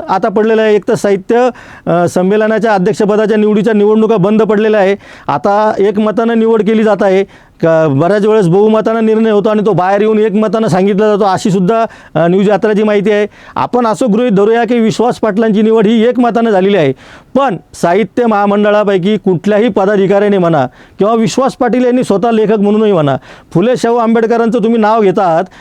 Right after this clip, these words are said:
आणि तुम्ही ज्या पद्धतीनं, अ, विधानं करतायत, हा किती मोठा विरोधाभास आहे. त्यामुळं अखिल भारतीय साहित्य महामंडळाच्या पदाधिकाऱ्यांनी सुद्धा नुकत्याच घडलेल्या विश्वास पाटलांच्या त्या वक्तव्याबद्दल त्यांची काय भूमिका आहे, हे आधी स्पष्ट करायला पाहिजे.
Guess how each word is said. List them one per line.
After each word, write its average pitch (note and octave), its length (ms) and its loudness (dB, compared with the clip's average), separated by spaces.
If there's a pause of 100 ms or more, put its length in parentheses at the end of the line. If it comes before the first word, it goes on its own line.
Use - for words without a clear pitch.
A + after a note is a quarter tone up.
आणि F3 200 -2
तुम्ही G#3+ 180 2
ज्या A3 160 0
पद्धतीनं, A#3+ 640 -2 (300)
अ, D#3 60 -2 (520)
विधानं A3+ 300 0
करतायत, G#3 420 0
हा D#3+ 140 0
किती G#3 260 -2
मोठा B3 260 0
विरोधाभास G#3+ 540 0 (120)
आहे. D#3+ 160 0
त्यामुळं A3 680 -2
अखिल A3+ 380 -2
भारतीय G#3+ 300 0
साहित्य G3 320 0
महामंडळाच्या G3+ 560 0
पदाधिकाऱ्यांनी G3 640 0
सुद्धा F#3+ 380 0 (420)
नुकत्याच F#3 460 0
घडलेल्या G#3+ 500 2
विश्वास G3+ 340 0
पाटलांच्या G3+ 440 0
त्या G#3 100 0
वक्तव्याबद्दल A3+ 720 0
त्यांची G#3+ 320 0
काय B3 160 0
भूमिका G3+ 320 0
आहे, F3+ 240 0 (260)
हे F#3+ 80 2
आधी A#3 260 0
स्पष्ट C4 340 -2
करायला A#3+ 320 0
पाहिजे. E3 280 0